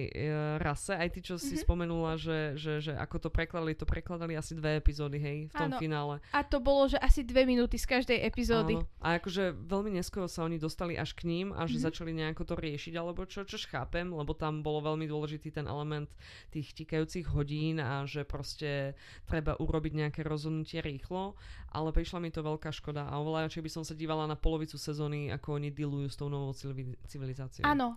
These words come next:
Speaker 2: presne, že, e, to by bolo zaujímavejšie oveľa ako ten... Lebo takýmito vzťahovými vecami sme si v Discovery prešli prvými troma sériami, alebo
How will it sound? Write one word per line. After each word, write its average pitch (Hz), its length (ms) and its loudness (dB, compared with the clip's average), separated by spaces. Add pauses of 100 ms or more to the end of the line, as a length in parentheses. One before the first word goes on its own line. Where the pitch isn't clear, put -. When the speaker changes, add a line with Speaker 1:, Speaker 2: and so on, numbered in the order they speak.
Speaker 2:
presne, 302 400 2
že, 269 260 4
e, 254 280 0
to 285 100 2
by 277 100 4
bolo 277 220 8
zaujímavejšie 254 800 8
oveľa 240 480 4
ako 240 240 4
ten... 240 220 8 (280)
Lebo 311 220 8
takýmito 339 480 8
vzťahovými 277 580 6
vecami 233 380 2
sme 226 160 0
si 226 160 -4
v - 80 -6
Discovery 208 440 0
prešli 196 460 4
prvými 175 540 4
troma 175 320 4
sériami, 185 560 4
alebo 175 400 2